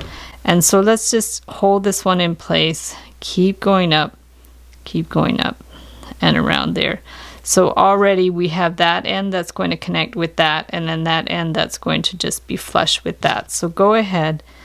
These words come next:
and trim that one, and then flip this and go ahead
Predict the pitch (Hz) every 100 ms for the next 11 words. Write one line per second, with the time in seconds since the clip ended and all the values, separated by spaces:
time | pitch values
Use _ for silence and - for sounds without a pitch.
0 | - - - - - 160 156 - - -
1 | - - - - - 185 180 196 214 233
2 | 240 254 269 - - - - - - -
3 | - - - - - - 180 170 165 -
4 | 180 180 214 214 - 180 175 180 180 160
5 | 175 180 180